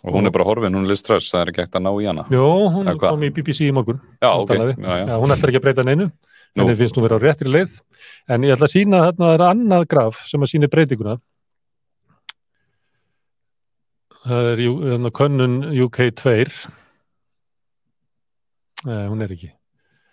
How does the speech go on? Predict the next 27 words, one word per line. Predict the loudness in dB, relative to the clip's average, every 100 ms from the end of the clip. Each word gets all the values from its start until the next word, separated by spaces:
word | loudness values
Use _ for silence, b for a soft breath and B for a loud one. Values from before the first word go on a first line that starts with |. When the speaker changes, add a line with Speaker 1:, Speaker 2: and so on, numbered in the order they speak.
| _ _ _ _ _ _ _ -8
Speaker 2:
Jæja, | -4 -2 -4 b b b b _
við | -4 -2
lifum | 0 0
við | -2
það | -2 -4
að | -6 -8
þetta | -6 -6
er | -4 -6
inn | -6
svona | -8 -10 -12 -14
kannanir. | -14 -14 -18 -20 -20 -20 b b b b b _
Kannski | -18 -10 -8
er | -6
það | -6
að | -6
finna | -4 -2
það. | -4 B B B B _ _ _ _ _ _ b b b b _
Speaker 1:
Kannski | -6 -4 -2
tölum | 0 0
Speaker 2:
Já, |
Speaker 1:
þá | 2
Speaker 2:
hún |
er | 2
Speaker 1:
líka | 2
Speaker 2:
á | 2
Speaker 1:
um |
Speaker 2:
leiðinni. | 2 0 -2